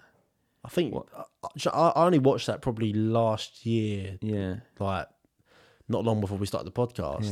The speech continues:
Speaker 2: Yeah. Really?
Speaker 1: Yeah. Me and Rosie, like, binge watched it, but, like,
Speaker 2: Yeah.
Speaker 1: it was one of them ones where you could, like, you couldn't wait to get in bed to watch it.
Speaker 2: Yeah, yeah, yeah. It, like,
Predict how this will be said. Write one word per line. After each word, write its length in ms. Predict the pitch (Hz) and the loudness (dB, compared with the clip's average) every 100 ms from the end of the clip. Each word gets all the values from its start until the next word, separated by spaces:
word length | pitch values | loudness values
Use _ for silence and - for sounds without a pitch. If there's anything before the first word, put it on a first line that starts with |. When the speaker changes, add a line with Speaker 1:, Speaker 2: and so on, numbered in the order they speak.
| 92 | -6
Speaker 2:
Yeah. 120 | 90 - _ _ _ _ _ _ - | -8 -12 _ _ _ _ _ _ -8
Really? 500 | 104 143 285 - - | 2 2 2 -2 -6
Speaker 1:
Yeah. 540 | 113 113 120 107 69 - - _ _ _ | 4 6 6 4 0 -6 -14 _ _ _
Me 240 | - 113 110 | -2 2 4
and 180 | 107 | 6
Rosie, 440 | 110 110 101 98 95 | 6 6 4 -2 -4
like, 160 | - - _ | -6 -8 _
binge 260 | 131 117 98 | 4 4 4
watched 240 | 98 85 | -2 -6
it, 60 | 98 | 0
but, 100 | 123 | 2
like, 80 | 123 | 4
Speaker 2:
Yeah. 40 | |
Speaker 1:
it 20 | 139 | 6
was 80 | 127 | 6
one 100 | 143 | 8
of 60 | |
them 120 | 135 | 8
ones 180 | 127 120 | 8 6
where 100 | 110 | 4
you 140 | 104 104 | 2 0
could, 360 | - 123 - | 0 -2 -2
like, 180 | 104 71 | -6 -8
you 80 | 107 | -8
couldn't 220 | - 104 | -2 -2
wait 160 | 101 95 | -2 -6
to 60 | 104 | -6
get 140 | 90 | -6
in 60 | 98 | -2
bed 240 | 101 92 | -2 -2
to 100 | 98 | -4
watch 260 | 92 98 - | -4 -4 4
it. 40 | |
Speaker 2:
Yeah, 140 | 107 92 | 6 6
yeah, 260 | 85 85 | 4 0
yeah. 320 | 85 64 50 - - | -2 -6 -8 -14 -4
It, 320 | - 120 - | 2 2 4
like, 240 | - 117 | 2 2